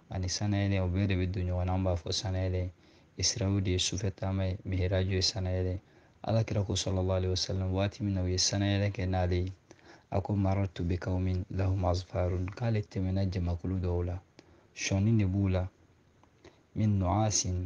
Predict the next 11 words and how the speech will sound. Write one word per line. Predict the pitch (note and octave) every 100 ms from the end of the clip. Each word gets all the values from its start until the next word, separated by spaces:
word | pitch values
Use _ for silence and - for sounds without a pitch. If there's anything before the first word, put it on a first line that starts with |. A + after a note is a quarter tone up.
| G2 -
kabini | F#2 F#2+ G#2 G2
dɛngɛ | F#2 F2+ F2+
la, | F2 - - _ _ _ _ _ _ - _ _ _ -
يخمشون | G2 G#2 F#2 F#2+ - A2 G#2 G2
وجوههم، | F#2 F#2 F#2+ F2+ F#2+ F#2 G2 F2+ -
u |
b'u | F#2+ A#2+
k'u | G2
ɲɛdaw | G2 G2 G2+ G#2
yɛrɛ | F#2+ G2 G2
wagasi | F#2+ F#2+ - G2+